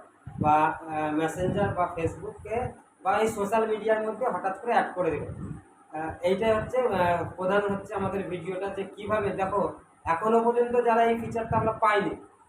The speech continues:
আহ, তারা যদি আমরা এখন, আহ, Google Play Store-এ চলে যাও, প্লে স্টোরে গিয়ে তোমাদের WhatsApp, Facebook বা হচ্ছে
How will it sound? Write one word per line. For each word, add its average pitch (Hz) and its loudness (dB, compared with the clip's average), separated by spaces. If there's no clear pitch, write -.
আহ, 175 0
তারা 185 6
যদি 214 -2
আমরা 208 0
এখন, 214 2
আহ, 185 -2
Google 202 2
Play 202 -2
Store-এ 208 -10
চলে 196 -4
যাও, 170 0
প্লে 185 -4
স্টোরে 196 -6
গিয়ে 202 -8
তোমাদের 180 -4
WhatsApp, 175 -2
Facebook 175 -6
বা 165 2
হচ্ছে 170 -2